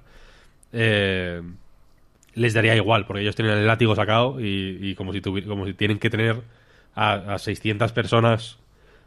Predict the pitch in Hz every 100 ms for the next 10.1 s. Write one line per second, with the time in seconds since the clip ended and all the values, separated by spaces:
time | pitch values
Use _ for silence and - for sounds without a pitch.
0 | _ - 117 107 110 117 113 117 107 107
1 | 104 113 110 113 107 110 113 110 104 92
2 | 104 101 95 87 90 95 107 101 - 95
3 | 117 104 95 104 110 110 107 107 107 107
4 | - 113 107 104 110 110 110 113 110 110
5 | 107 - - - - - - 98 107 104
6 | 101 107 117 113 110 110 113 113 110 113
7 | 110 107 107 - 127 151 147 - - _
8 | _ _ _ _ _ _ _ _ - 101
9 | 104 92 - - - _ 113 107 120 113
10 | 98